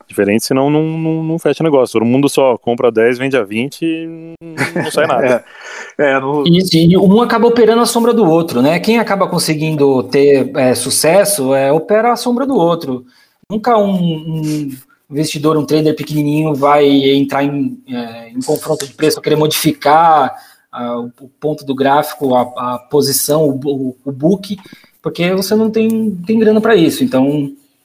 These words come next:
Speaker 3: é, um, um completa o outro, eu acho.
Speaker 2: É, o, é,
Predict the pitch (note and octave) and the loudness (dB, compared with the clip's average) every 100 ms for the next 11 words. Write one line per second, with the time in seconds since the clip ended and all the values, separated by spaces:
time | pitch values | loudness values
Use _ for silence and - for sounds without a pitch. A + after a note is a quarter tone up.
0 | - A#2 A2+ A2 A2 A2 C3+ D#3+ E3+ F#3+ | -12 -8 -6 -6 -6 -8 0 0 4 2
1 | A3 A#3+ A#3 A3+ A#3 D3+ D3 B2+ G#2+ G#2 | 4 2 2 2 2 2 2 2 2 0
2 | - - - _ _ _ _ _ _ - | -6 -18 -20 _ _ _ _ _ _ -20
3 | _ _ - - C3+ B2+ C3+ C#3+ D3+ C#3+ | _ _ -10 0 2 2 0 0 0 -2
4 | D3 D3 C#3+ | -2 -2 -2